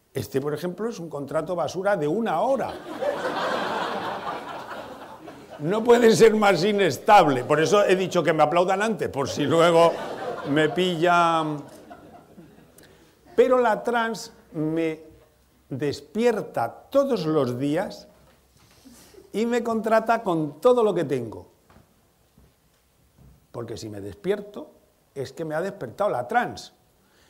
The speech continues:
que es la que lleva la movida de la vida. Y a mí me das una tranquilidad. Porque cuando, cuando estás en manos de la evaluación de alguien que le gustas, que no le gustas,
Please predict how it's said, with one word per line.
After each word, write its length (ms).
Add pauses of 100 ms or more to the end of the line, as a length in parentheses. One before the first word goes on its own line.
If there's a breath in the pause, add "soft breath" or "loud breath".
(140 soft breath)
que 100
es 60
la 180
que 140
lleva 260
la 100
movida 380
de 80
la 140
vida. 280 (2250 soft breath)
Y 140
a 60
mí 120
me 80
das 220
una 520
tranquilidad. 800 (480)
Porque 140
cuando, 240
cuando 180
estás 300
en 120
manos 300
de 80
la 120
evaluación 540
de 100
alguien 300
que 120
le 80
gustas, 400
que 100
no 100
le 80
gustas, 420